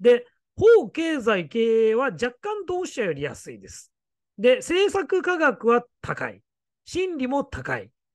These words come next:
国際関係はもっと高い。グローバル教養は毎年二百三十万取るということで、まあ、四年間トータルとかは計算しませんが、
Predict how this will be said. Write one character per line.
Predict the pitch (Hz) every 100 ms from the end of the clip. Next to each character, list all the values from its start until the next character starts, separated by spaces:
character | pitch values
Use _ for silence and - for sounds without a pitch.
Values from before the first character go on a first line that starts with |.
| _ _
国 | 240 -
際 | 359 349
関 | 349 269
係 | 262 247 226 220
は | 247 240
も | 220
っ | -
と | 180
高 | 131 131 151
い。 | 151 185 _ _ 180
グ | 226
ロ | 330
ー |
バ | 349
ル | 302
教 | 370 320
養 | 190 156
は | 185 196 196
毎 | 254 320
年 | 349 -
二 | 294
百 | 269 262
三 | 277 247
十 | 254
万 | 208
取 | 147 160
る | 143
と | _ _ _ -
い | 240
う | 262
こ | 269
と | 262 160
で、 | 165 151 _ _
ま | 233
あ、 | 202
四 | 196
年 | 370 440
間 | 233 196
ト | 320
ー | 247
タ | 208
ル | 190
と | 175
か |
は | 170 151
計 | 254
算 | 240 247
し | 208
ま | 240
せ | 254
ん | 190
が、 | 147 156